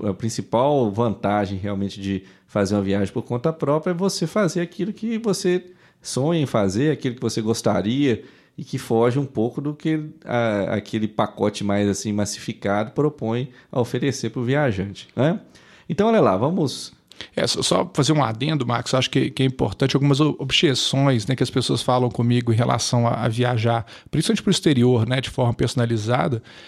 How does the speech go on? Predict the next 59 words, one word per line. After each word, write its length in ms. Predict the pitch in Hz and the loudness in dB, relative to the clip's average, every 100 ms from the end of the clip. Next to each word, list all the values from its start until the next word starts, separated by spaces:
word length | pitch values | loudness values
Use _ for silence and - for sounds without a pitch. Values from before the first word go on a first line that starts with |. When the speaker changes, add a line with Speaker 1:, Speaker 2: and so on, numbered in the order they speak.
| - _ | -20 _
Speaker 2:
é 40 | |
questão 300 | 127 139 160 | 0 2 4
do 80 | 175 | 4
medo 380 | 214 156 175 170 | 4 4 2 2
mesmo, 420 | 120 123 117 117 | 0 0 0 -2
né, 160 | 117 127 | -2 -2
de, 140 | 110 113 | -2 -2
de 120 | 104 | 0
Speaker 1:
É. 720 | 120 - - - - - - | -2 -2 -8 -14 -12 -10 -10
Speaker 2:
como 140 | - 156 | -2 0
é 40 | |
que 80 | 156 | 4
é 60 | |
a 20 | 135 | 6
região, 920 | 143 120 110 123 143 139 120 110 110 - - _ | 6 4 2 2 2 0 0 -4 -8 -14 -20 _
né, 140 | 135 135 | -2 0
como 120 | 131 | 0
é 40 | |
que 60 | 139 | -2
a 20 | |
gente 100 | 135 | 0
vai 140 | 135 | 0
saber, 420 | 123 135 117 127 123 | 2 -2 2 2 2
os 140 | 117 | 0
lugares 280 | 123 127 120 | 0 0 0
são 120 | 139 | -2
seguros, 1080 | - 117 113 131 170 156 123 113 107 - - | 0 -2 2 2 4 4 2 2 -2 -6 -6
Speaker 1:
Uhum. 380 | 113 101 95 98 | -6 -4 -6 -2
Speaker 2:
né, 120 | 135 | 0
enfim, 260 | 180 - 139 | 0 0 -4
ficar 240 | - 156 | 0 0
meio 180 | 151 156 | 4 4
perdido, 440 | 156 117 110 156 156 | 4 2 4 4 4
ou 80 | |
pessoas 300 | 143 160 160 | 4 0 0
que 80 | - | -4
ficam 220 | 180 180 | -2 0
com 20 | 156 | 2
preguiça, 440 | 143 127 160 156 | 2 2 0 0
assim, 120 | 165 | 0
não 120 | 156 | 2
conseguem 340 | 147 131 147 139 | 2 2 0 0
nem 80 | 175 | 0
sair 260 | - 160 | 0 0
do 100 | 143 | 0
hotel, 440 | 123 - 117 135 131 | -2 0 0 2 0
falar, 240 | - 151 | 0 0
"Ah, 60 | 156 | 2
se 80 | 143 | -2
eu 40 | |
não 60 | 143 | 0
Speaker 1:
É. 40 | |
Speaker 2:
tiver 180 | 135 143 | 2 2
um 80 | 147 | 0
pacote, 500 | 139 - 127 151 160 | -4 -2 -2 0 -2
eu 60 | |
não 80 | 151 | -2
consigo 360 | - - 139 - | -4 -4 -6 -4
sair." 300 | 139 117 | 0 0